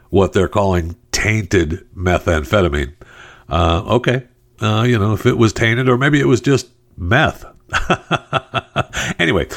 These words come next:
she was, uh, you know, stoned out of her mind, and literally stoned out of her mind, and ripped her eyes out of her head. Oh, just horrific. And, you know,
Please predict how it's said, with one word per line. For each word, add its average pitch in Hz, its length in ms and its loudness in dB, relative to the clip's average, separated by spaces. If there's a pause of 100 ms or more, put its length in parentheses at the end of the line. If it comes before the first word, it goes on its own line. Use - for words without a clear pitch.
(160)
she 151 260 2
was, 113 360 4
uh, 92 380 4
you 110 100 0
know, 78 220 -2 (240)
stoned 87 340 0
out 80 160 2
of 73 60 0
her 73 100 2
mind, 67 360 0 (220)
and 87 260 0
literally 85 420 4
stoned 76 260 0
out 71 140 4
of 67 60 0
her 67 80 -2
mind, 71 340 -2
and 85 500 0
ripped 117 260 2
her - 280 -2
eyes 92 520 0 (120)
out 120 300 -2
of 104 200 -2
her 92 220 -2
head. 87 500 -2 (500)
Oh, - 360 0 (540)
just 95 340 0
horrific. 82 560 0 (500)
And, 98 640 0 (140)
you 117 160 2
know, 82 280 0